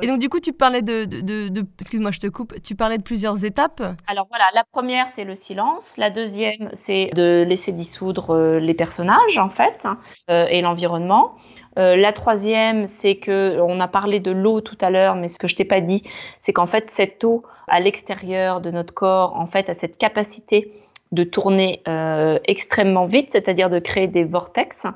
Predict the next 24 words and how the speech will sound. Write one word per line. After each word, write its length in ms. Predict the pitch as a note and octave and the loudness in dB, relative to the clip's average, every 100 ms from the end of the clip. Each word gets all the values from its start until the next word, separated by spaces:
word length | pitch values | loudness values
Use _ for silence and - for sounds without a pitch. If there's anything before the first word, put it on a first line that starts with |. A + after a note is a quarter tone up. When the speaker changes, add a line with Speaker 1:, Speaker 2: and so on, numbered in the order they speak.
| - - - | -12 -20 -2
Speaker 2:
à 100 | F3+ | -2
des 120 | F3 | -2
fréquences 540 | - F#3 F#3+ F3+ F#3 - | -4 -6 -4 -6 -6 -10
très, 180 | A3+ | -6
très 260 | G#3+ - E3+ | -6 0 2
hautes. 260 | G#3+ D#4 F3+ | 4 2 -4
En 100 | E3+ | -6
fait, 280 | - B3+ - | -2 -4 -2
l'eau, 340 | F3 F#3 C4+ - - _ - | 2 2 2 -4 -20 _ 0
euh, 160 | F3 E3 | 2 2
peut 200 | F3+ F3 | -2 -4
tourner 460 | F#3+ F#3+ F#3+ G3 | -2 0 2 4
à 120 | - D#3+ | 2 2
des 120 | E3 | 0
vitesses, 540 | F3 - F3+ F3+ - D#3+ | -2 0 0 0 -6 -4
euh, 520 | D#3 D#3 D3+ - D3 | -2 0 0 0 0
qui 180 | - D#3 | -2 0
dépassent 480 | F3 F3 F3 F3 | 2 0 -2 -2
les 140 | - D#3+ | 0 0
onze 220 | F3+ F3 | 0 -4
mille 220 | F3+ F#3 | -4 -6
trois 180 | - E3 | -6 -6
cent 160 | E3+ E3+ | -4 -4
quatre-vingts 460 | E3 - F3 E3+ | -6 -4 0 -2